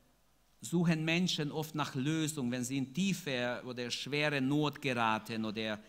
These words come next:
Gefahr. Dabei ist oft auch bei Liebeskummer, haben Leute sich das Leben genommen, haben einfach, ähm,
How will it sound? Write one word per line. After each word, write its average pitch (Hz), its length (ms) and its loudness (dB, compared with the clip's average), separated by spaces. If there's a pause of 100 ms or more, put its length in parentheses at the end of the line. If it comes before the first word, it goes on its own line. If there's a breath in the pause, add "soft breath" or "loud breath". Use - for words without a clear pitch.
(100)
Gefahr. 127 760 0 (460 loud breath)
Dabei 160 360 4
ist - 220 -2
oft 202 300 2 (160)
auch 151 220 0
bei 151 200 4
Liebeskummer, 151 960 0
haben 123 180 -2
Leute 151 300 2
sich - 200 -8
das - 220 -8
Leben 147 380 -4
genommen, 104 500 -6 (600 soft breath)
haben 131 320 0
einfach, 165 440 0 (200)
ähm, 131 460 -4